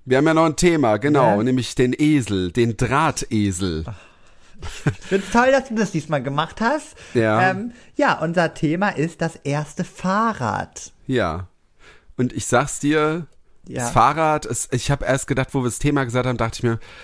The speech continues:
Speaker 1: kann ich darüber was erzählen? Aber irgendwie ist es, hab ich, war's immer bei mir irgendwie das Fahrrad und es hat mir sehr viel gegeben oder auch genommen.
Speaker 2: Oh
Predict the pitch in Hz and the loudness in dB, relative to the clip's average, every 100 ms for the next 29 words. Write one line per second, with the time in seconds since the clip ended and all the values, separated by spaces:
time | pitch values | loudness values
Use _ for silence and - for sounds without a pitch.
0 | - - 135 175 170 156 151 143 139 - | -12 0 2 4 2 2 2 2 0 0
1 | 131 127 120 117 135 170 156 131 131 - | 0 2 2 2 0 2 0 0 -2 -2
2 | 131 131 - 143 113 113 - 170 202 190 | 0 0 -2 0 0 0 0 4 4 4
3 | 143 151 160 147 143 143 139 - 127 135 | 2 2 2 0 0 0 -2 0 2 2
4 | 135 127 117 123 113 117 95 123 - 160 | -2 -2 -2 -2 0 0 0 -2 -2 -4
5 | 110 - 107 156 165 113 98 - 104 98 | -4 -2 -2 -2 -4 -2 -4 -2 0 0
6 | 127 135 180 - - - | 0 2 2 2 -4 0